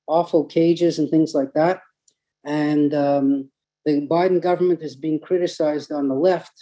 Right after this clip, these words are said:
for, for being heartless, uh, for being cruel, for being the same as Trump towards these people.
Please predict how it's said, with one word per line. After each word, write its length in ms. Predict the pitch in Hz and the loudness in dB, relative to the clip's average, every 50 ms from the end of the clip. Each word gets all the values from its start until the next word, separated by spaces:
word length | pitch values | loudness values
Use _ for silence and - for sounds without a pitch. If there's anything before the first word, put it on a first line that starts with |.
| - - | -12 -6
for, 300 | 151 143 135 131 135 120 - - _ - | -4 -4 -2 -4 -6 -8 -10 -14 _ -2
for 180 | 143 139 135 | 0 0 2
being 300 | 127 139 147 143 143 135 | 2 2 4 4 4 2
heartless, 760 | - 147 160 170 175 - - 202 208 233 226 - - - _ _ _ _ _ _ _ _ - - - 139 | 2 2 2 2 2 2 2 2 2 2 0 -4 -12 -14 _ _ _ _ _ _ _ _ -20 -14 -6 -2
uh, 560 | 151 151 147 151 151 147 139 139 135 135 135 | 0 0 2 2 2 2 0 0 -2 -4 -4
for 300 | 135 - - 156 151 147 | -6 -4 0 2 2 4
being 240 | 135 156 151 156 147 | 4 4 4 2 2
cruel, 580 | - - - 185 180 175 180 190 202 208 202 | 0 0 2 2 4 6 4 4 4 2 0
for 120 | - 160 147 | 0 0 2
being 200 | 147 160 156 156 | 2 4 4 4
the 60 | 143 | 2
same 300 | 143 - - 175 170 160 | 2 0 0 2 4 4
as 160 | 160 151 - - | 2 2 -2 -6
Trump 400 | - - 165 160 170 208 202 - | -2 0 2 2 2 -2 -4 -6
towards 340 | - 147 147 147 143 147 | -2 0 0 0 0 0
these 200 | 151 147 135 - | -2 -4 -4 -6
people. 540 | - - 143 139 135 - 170 196 226 - _ | -6 -4 -2 -2 0 2 2 2 2 0 _